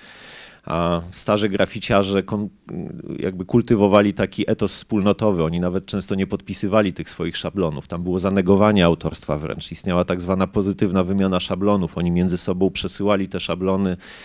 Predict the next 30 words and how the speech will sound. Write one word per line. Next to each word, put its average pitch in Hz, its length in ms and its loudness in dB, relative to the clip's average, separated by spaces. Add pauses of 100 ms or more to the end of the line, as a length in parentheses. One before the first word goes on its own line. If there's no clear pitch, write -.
(160)
także 95 240 -4
na, 98 200 -2
na, 101 240 -4
na 101 160 -6
koniec 104 360 -4
nie 107 80 0
było 98 200 0
wiadomo, 101 360 0
kto 98 200 -6
stworzył 101 380 -4
jaki 98 260 -2
wzór. 98 360 -2 (320)
Tutaj 107 420 0
wszystko 98 680 -2
w - 100 -20
tym 95 200 -6
nowym 98 320 2
graffiti, 101 500 -2
w, 92 40 -4
w 90 300 -2
writingu 95 680 -2
kręciło 95 460 -6
się 107 160 -6
wokół 95 360 -2
osoby 95 380 -2
twórcy 98 520 -4
i 87 140 -4
wokół 95 320 -4
jego 90 260 0
imienia, 87 380 -2